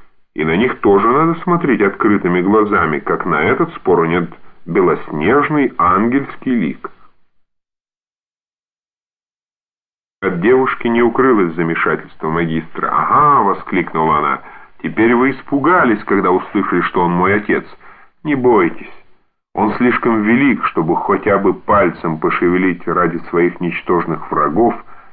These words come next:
и клеветников». Но этого уже Якоб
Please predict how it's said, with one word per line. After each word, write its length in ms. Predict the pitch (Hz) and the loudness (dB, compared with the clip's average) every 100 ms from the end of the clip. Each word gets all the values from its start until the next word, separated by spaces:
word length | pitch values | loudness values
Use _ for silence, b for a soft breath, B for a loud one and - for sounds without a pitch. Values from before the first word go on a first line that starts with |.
| B | B
и 80 | - | -10
клеветников». 760 | 87 90 82 80 82 80 78 - - - - - - - _ _ _ _ _ _ _ _ _ _ _ _ _ _ _ _ _ _ _ _ _ _ _ _ _ _ _ _ _ | -4 -2 -2 -2 -4 -2 -2 -2 -8 -16 -18 -20 -20 -20 _ _ _ _ _ _ _ _ _ _ _ _ _ _ _ _ _ _ _ _ _ _ _ _ _ _ _ _ _
Но 320 | 85 85 67 - | -6 -4 -4 -6
этого 560 | - 127 170 175 165 | -2 0 0 0 0
уже 480 | 160 165 160 139 151 | 2 2 0 0 0
Якоб 460 | 120 104 117 - | 2 0 0 -4